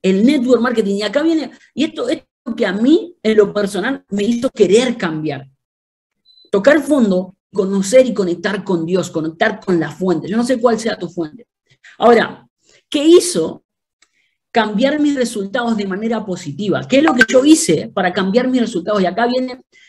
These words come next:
eh, lo que quiero compartirles, que es algo que probablemente el primer punto lo escuche, pero quiero profundizar en esto. ¿Qué es lo que hizo?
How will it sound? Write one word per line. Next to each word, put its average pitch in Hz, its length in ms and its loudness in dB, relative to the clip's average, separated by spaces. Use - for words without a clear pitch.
eh, 185 260 0
lo 190 140 2
que 185 120 -10
quiero 220 280 2
compartirles, 160 720 0
que 277 100 -4
es 285 100 -4
algo 294 240 2
que 220 160 -2
probablemente 269 840 4
el 220 140 4
primer 233 280 2
punto 262 260 0
lo 202 60 -2
escuche, 240 460 0
pero 208 200 0
quiero 277 200 -4
profundizar 220 760 -4
en 175 160 -4
esto. - 380 -14
¿Qué 277 100 2
es 294 60 4
lo 277 140 2
que 233 100 -2
hizo? 254 600 -4